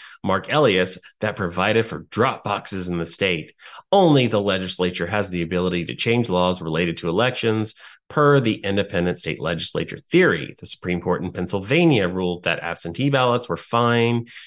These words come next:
in the twenty twenty election. The way they were managed was against," <sighs> they missed a word, "even though the way they were managed was against what the legislature had passed as law."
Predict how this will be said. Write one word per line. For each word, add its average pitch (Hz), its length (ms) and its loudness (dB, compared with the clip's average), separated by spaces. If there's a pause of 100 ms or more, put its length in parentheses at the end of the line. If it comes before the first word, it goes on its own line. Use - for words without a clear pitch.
(160)
in 156 200 4
the 135 80 6
twenty 95 260 0
twenty 87 220 -2
election. 110 680 0
The 104 140 -6
way 98 460 0
they 90 160 -4
were 80 160 -2
managed 101 420 2
was 85 140 -6
against," 95 640 -2 (880)
<sighs> - 340 -10
they 82 160 -2
missed 90 420 -2
a 76 60 -4
word, 73 440 -2 (480)
"even 160 340 4
though 120 260 6
the 104 120 2
way 110 160 2
they 107 160 4
were 101 80 2
managed 98 400 0
was 92 120 -6
against 92 520 -4
what 95 180 -2
the 90 80 -4
legislature 85 720 -2
had 80 220 -4
passed 82 360 -4
as 71 260 -6
law." 107 500 0